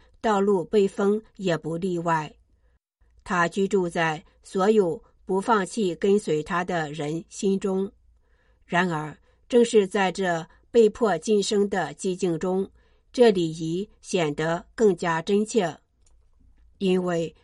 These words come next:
赫三那的呼声不需要圣枝就能上达天庭，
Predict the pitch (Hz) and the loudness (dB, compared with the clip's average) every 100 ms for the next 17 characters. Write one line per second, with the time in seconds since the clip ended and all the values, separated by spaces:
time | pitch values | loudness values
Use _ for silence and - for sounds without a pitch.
0 | _ - - 220 185 220 208 226 202 170 | _ -8 0 2 2 0 0 0 0 -4
1 | 147 - 196 196 214 202 233 _ _ - | -8 -4 -4 0 0 0 -2 _ _ -2
2 | 240 240 240 226 214 156 160 240 202 185 | 2 2 2 2 2 0 -2 2 2 2
3 | 202 214 214 _ - 214 180 160 151 156 | 2 2 0 _ 0 2 2 -2 -6 -10
4 | _ - 196 180 147 139 - 180 190 175 | _ -4 -2 -2 -6 -8 -4 -4 -4 -6
5 | 151 151 | -8 -8